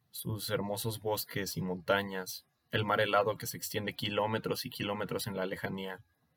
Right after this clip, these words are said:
y el frío. Claro que yo iba bien abrigado y además no fui en invierno, así que la suave brisa helada no fue sino una sensación curiosa, por no decir refrescante.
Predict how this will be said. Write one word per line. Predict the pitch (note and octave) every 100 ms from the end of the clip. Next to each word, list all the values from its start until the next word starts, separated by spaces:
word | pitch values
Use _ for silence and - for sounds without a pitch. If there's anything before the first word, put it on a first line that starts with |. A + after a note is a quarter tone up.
| _ _ _ _ _ _
y | G#2
el | F#2
frío. | - F#2+ F#2 - _ _ _ _ _ _ _
Claro | - A#2+ B2+
que | B2 A#2 A2+ -
yo | A2 A2+ A#2
iba | A#2
bien | G#2+ A2 G#2+
abrigado | G2+ G2+ C#3+ C3+ C#3
y | B2
además | F#2+ F#2 F#2 F#2+ G2
no | G#2 G#2
fui | A2 A2
en | G#2+ G2+
invierno, | F#2+ G#2+ C3+ A#2+ F#2+ - _ _
así | A2+ A#2 G#2+
que | G#2+ G2+ -
la | - F2+ F#2 -
suave | - G2+ G#2 G#2+ G2
brisa | G2+ G2+ G2 G2+
helada | G2 G2 G2 G2 F#2+
no | F#2+
fue | F#2 G2+
sino | G2+ G2 G2
una | G#2 G2 F#2+
sensación | - G2 F#2+ - A2
curiosa, | A#2 A#2+ A2 A2 G2+ G2+
por | F#2 G2
no | F#2+ G2
decir | F#2+ - G2+ - _ _
refrescante. | - F2+ - D#3+ - - F#2 F2+ -